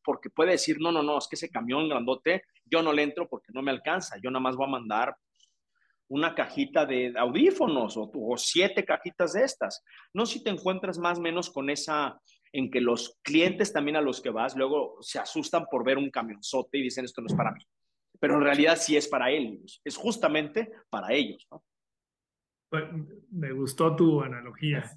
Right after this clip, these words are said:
Speaker 2: así como Arcángel es, es un comerciante de capitales que compra a mayoreo y vende a menudeo,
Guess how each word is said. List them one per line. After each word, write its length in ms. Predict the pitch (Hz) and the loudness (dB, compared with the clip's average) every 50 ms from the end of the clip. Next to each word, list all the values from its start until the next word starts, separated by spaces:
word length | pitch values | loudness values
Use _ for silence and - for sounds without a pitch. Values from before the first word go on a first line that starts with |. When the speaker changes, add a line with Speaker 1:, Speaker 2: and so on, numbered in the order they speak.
| - - - | -20 -20 -18
Speaker 2:
así 200 | 123 - - 135 | -14 -14 -14 -12
como 280 | 131 139 131 131 127 117 | -10 -8 -8 -6 -6 -6
Arcángel 580 | 117 123 - 151 165 160 147 143 147 147 139 135 | -6 -2 0 2 2 2 4 4 4 2 2 2
es, 260 | 131 127 127 - - | 0 -4 -6 -8 -10
es 160 | 131 127 - | -12 -16 -18
un 100 | 139 135 | -18 -16
comerciante 800 | - 131 120 123 120 - - 135 127 135 139 143 143 131 123 - - _ _ _ _ _ - | -14 -14 -14 -14 -14 -14 -12 -10 -10 -8 -6 -4 -4 -4 -4 -8 -12 _ _ _ _ _ -16
de 100 | 131 - | -10 -6
capitales 680 | 131 123 - 151 143 147 160 160 151 151 147 139 143 - | -6 -4 -2 0 2 4 4 6 6 6 6 4 4 0
que 120 | 127 120 | -6 -6
compra 380 | - 131 131 131 131 135 131 131 | -6 -6 -6 -2 0 2 2 2
a 40 | |
mayoreo 520 | 127 135 131 131 127 127 139 143 139 139 139 | 2 2 2 2 2 4 4 2 4 2 2
y 80 | 131 | 0
vende 340 | 120 123 131 131 127 135 131 | 0 -2 -6 -6 -6 -8 -8
a 80 | 127 120 | -8 -10
menudeo, 640 | 120 120 120 131 135 135 139 135 143 160 180 180 | -12 -8 -6 -2 0 0 0 2 2 0 -2 -4